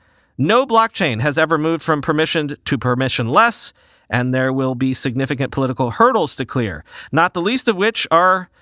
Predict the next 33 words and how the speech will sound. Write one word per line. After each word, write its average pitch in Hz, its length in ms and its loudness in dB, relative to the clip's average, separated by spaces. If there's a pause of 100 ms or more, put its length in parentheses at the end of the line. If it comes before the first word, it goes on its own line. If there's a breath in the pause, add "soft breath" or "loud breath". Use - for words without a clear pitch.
(140 soft breath)
the 139 100 0
companies 127 440 -2
in 127 120 -2
the 120 100 -2
association, 160 600 0
which 180 200 -2
may 147 300 0
want 156 240 -2
to 170 80 -4
hold 147 220 0
on 139 160 2
to 147 100 -6
their 139 140 0
privileged 131 500 -4
position 117 420 -2
in 147 120 -2
the 175 80 2
network. 214 480 0 (500 loud breath)
At 208 180 0
best, 240 320 2
the 175 80 0
five-year 190 440 2
timeline 196 500 0
seems 180 240 -2
like 160 160 -2
kicking 180 280 -4
the 165 60 -2
can 175 320 -2
down 165 220 2
the 147 80 0
road, 180 360 2
hoping 147 340 -2
that 143 220 0